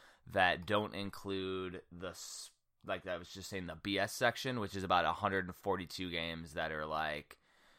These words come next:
just standard fishing or, you know, uh, sports games and things like that, that I'm not gonna write about every single one. Well, the homebrew section, looking at the list right now, right now I have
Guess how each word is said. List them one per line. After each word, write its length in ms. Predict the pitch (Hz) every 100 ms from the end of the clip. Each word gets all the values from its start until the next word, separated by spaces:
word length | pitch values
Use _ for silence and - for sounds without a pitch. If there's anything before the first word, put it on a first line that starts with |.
| _ _
just 320 | - 104 - - _ -
standard 1000 | - - 107 104 98 98 95 92 87 78 _ -
fishing 580 | 135 - 107 98 95 90
or, 380 | 85 80 78 - _ _ _ _ _ _ _ _
you 140 | - 95
know, 200 | 82 80
uh, 200 | 76 76 73 -
sports 420 | - - 98 -
games 560 | 98 90 87 85 85 73
and 120 | 80
things 220 | 90 82
like 220 | 85 78
that, 260 | 82 78 71 -
that 160 | 90 71
I'm 220 | 65 80 82
not 160 | 78
gonna 160 | 82 82
write 140 | 80
about 180 | 80 78
every 180 | 78 78
single 280 | 82 73 78
one. 240 | 78 69 78 _ - - -
Well, 380 | 101 107 104 104 95
the 120 | 98
homebrew 680 | 113 165 180 175 127 107 95
section, 1000 | - 98 87 - - 87 78 69 71 90 - _ _ _ _ _ _ _ _ -
looking 300 | 87 87 82
at 100 | 82
the 80 | 82
list 240 | 82 -
right 220 | 87 67
now, 300 | 73 73 67 - - _ -
right 240 | 107 120
now 280 | 113 107 98
I 200 | 92 98
have 920 | 95 92 92 90 87 87 87 85 85